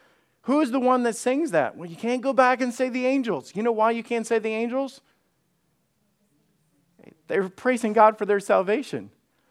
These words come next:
It's, it's totally different group. It, it can't be. So here's more details. If you get into nineteen, verse four, "And the four and twenty elders and the four beasts fell down and worshiped God that sat on the throne, saying, 'Amen, hallelujah.'" It, it, it all ties back in together.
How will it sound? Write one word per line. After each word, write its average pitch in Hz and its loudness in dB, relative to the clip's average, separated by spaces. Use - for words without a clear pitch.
It's, 185 0
it's 175 0
totally 269 0
different 233 0
group. 220 0
It, 180 -2
it 185 0
can't 285 -2
be. 117 -6
So - -2
here's 226 0
more 226 2
details. 208 0
If 170 -8
you 208 -6
get 196 2
into 208 -2
nineteen, 190 -4
verse 180 -4
four, 208 0
"And 160 -4
the 165 -4
four 185 -2
and 180 -6
twenty 185 -4
elders 180 2
and 151 -8
the 156 -6
four 175 -4
beasts 180 -6
fell 170 0
down 170 0
and 151 -4
worshiped 165 -6
God 156 2
that 143 -2
sat 170 4
on 156 2
the 143 0
throne, 160 -2
saying, 143 -2
'Amen, 143 -2
hallelujah.'" 135 -2
It, 139 -6
it, 151 -6
it 143 -8
all 165 2
ties 165 -2
back 151 2
in 147 -6
together. 135 -4